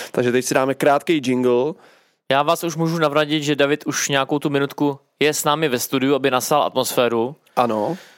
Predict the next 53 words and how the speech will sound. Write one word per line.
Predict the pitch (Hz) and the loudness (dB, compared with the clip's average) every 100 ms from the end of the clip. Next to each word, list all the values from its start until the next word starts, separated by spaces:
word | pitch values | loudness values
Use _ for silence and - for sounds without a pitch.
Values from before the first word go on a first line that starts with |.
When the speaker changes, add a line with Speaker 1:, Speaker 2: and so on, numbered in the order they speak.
| _ _ _ _ 165 | _ _ _ _ -2
Speaker 2:
Spousta | 156 180 | 0 0
Speaker 1:
No. | |
Speaker 2:
z | 156 | 2
vás | 160 156 - | 2 0 -2
se | 175 | -2
ptala, | - 139 135 139 135 - - - - | 2 2 2 2 -2 -12 -12 -12 -2
jak | 139 139 | -2 0
David | 143 151 | 0 0
přijde | 147 160 160 | -2 0 0
oblečen, | 123 135 131 131 120 123 - - | 2 0 0 0 0 -4 -8 0
já | 117 120 120 _ _ _ _ _ _ - | 2 2 0 _ _ _ _ _ _ -4
to | 131 | 0
nedokážu | 135 131 135 135 135 | 2 2 2 0 0
popsat, | - 131 - 143 135 | -4 -4 -2 -2 0
protože | 120 131 | -2 -2
se | - | -2
takhle | 135 143 | -2 0
v | 139 | -2
těch | 135 | -2
módních | 139 135 139 | 0 0 -2
kreacích | 135 135 135 143 127 | 0 2 0 -2 -4
jakoby | 135 139 | -2 0
nevyznám. | 139 131 123 120 110 120 | 2 0 2 0 0 -2
Speaker 1:
David | 143 131 | -2 0
Speaker 2:
Jestli | 143 151 | 0 2
to | 143 | 2
je, | 143 | 2
Speaker 1:
vst-, | 147 - | 2 0
David | 147 165 | 0 2
Speaker 2:
jestli | 156 165 | 0 4
to | |
je, | 165 | 4
Speaker 1:
vstává, | 156 151 | 6 4
Speaker 2:
jestli, | 156 | 4
Speaker 1:
opouští | 165 175 160 | 2 0 0
Speaker 2:
jestli | 147 170 | 0 2
to | |
je, | |
Speaker 1:
trestnou | 151 151 160 | 2 4 4
lavici. | 147 143 | 2 2
Speaker 2:
jestli | 139 147 | 2 4
to | |
je | 156 | 4
Milano, | 139 139 143 143 143 143 | 4 4 4 4 2 2
nebo | 139 131 | 2 2
jestli | 127 - | 0 0
to | |
je | 135 | 2
Amerika. | - 127 135 135 139 131 139 - - - 196 | 2 2 0 2 2 2 0 -4 -2 0 -2
Speaker 1:
<laughs> | - - 180 - | -2 -2 -2 -2
Speaker 2:
Každopádně | - 143 151 151 139 | -2 0 0 2 0
velká | 131 143 139 | 2 2 2
kvalita. | 147 156 151 165 170 | 0 0 2 0 0